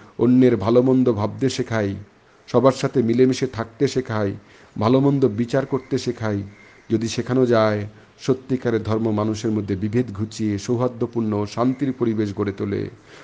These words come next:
সত্যিকারের সমাজ, সত্যিকারের রাজনীতি, সত্যিকারের সমস্ত কিছুই মানুষের জন্য, মানুষের মধ্যে সৌহার্দ্যপূর্ণ ও শান্তির পরিবেশ তৈরি করার জন্যে, মানুষের অগ্রগতির জন্যে,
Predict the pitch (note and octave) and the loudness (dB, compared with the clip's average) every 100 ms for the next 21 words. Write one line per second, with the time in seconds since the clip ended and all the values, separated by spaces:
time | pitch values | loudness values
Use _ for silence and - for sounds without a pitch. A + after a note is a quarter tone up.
0 | - C#3 C3 C#3+ B2 A2+ G#2+ G#2+ G#2 G2 | -2 0 0 -2 0 2 0 -2 0 0
1 | G2 - - - - C#3 - C#3 A#2+ A2 | -4 -10 -20 -14 -2 -2 0 0 2 2
2 | G#2+ G2+ G#2 G2+ G2+ G2+ G2+ - - - | 2 0 -4 -6 -4 -4 -6 -16 -6 0
3 | D3+ - E3+ D#3 C3+ - E3+ A#3+ A#3 G#3 | 0 2 4 4 4 2 2 2 4 4
4 | D#3 D3+ C3 G2+ - - - - A#2 C#3 | 4 2 0 0 -4 -16 -16 0 4 4
5 | C#3 C#3 A#2 A#2 A2+ G#2 G2 F2+ - - | 4 2 2 2 2 2 -2 -6 -16 -20
6 | - - A#2 C3+ - C#3 B2 A#2+ - B2 | -18 0 2 2 2 -2 2 0 2 2
7 | B2 B2+ C3+ C#3 C3 C3+ B2 - C3 C#3+ | 2 0 -2 0 0 2 0 0 0 0
8 | E3 D3+ C#3+ B2+ B2+ B2 B2 A2 A2 G#2+ | -2 0 0 2 2 0 0 2 2 0
9 | G2 - G#2+ G#2 G2+ - - - - C3 | 0 -4 -2 -2 -4 -8 -18 -6 2 4
10 | D3 - C3 G#2+ - - B2+ C3 D3 D3+ | 4 4 2 2 -8 -2 6 6 8 4
11 | D#3 C#3 G#2 A2+ G#2 G2 | 2 -2 0 0 0 -2